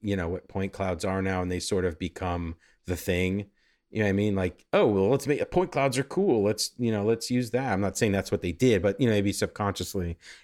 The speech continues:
it just looks really cool. Um, uh,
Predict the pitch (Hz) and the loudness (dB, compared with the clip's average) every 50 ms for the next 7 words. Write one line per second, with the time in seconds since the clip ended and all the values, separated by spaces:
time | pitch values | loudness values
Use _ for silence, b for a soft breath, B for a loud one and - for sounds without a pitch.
0 | B - 127 139 135 98 101 110 131 127 127 - - 110 101 98 90 80 - 117 | B -2 0 2 2 2 4 4 4 4 4 2 0 2 2 2 0 0 0 0
1 | 107 95 85 71 69 - _ _ _ _ _ _ _ _ _ _ _ _ 113 117 | 0 0 -2 -4 -8 -14 _ _ _ _ _ _ _ _ _ _ _ _ 2 4
2 | 113 107 104 98 92 92 90 87 85 82 - _ b b b b b b b b | 4 4 4 4 2 2 0 -2 -6 -8 -12 _ b b b b b b b b
3 | b b b _ _ _ _ 113 110 107 104 101 98 98 | b b b _ _ _ _ 2 4 4 4 4 4 2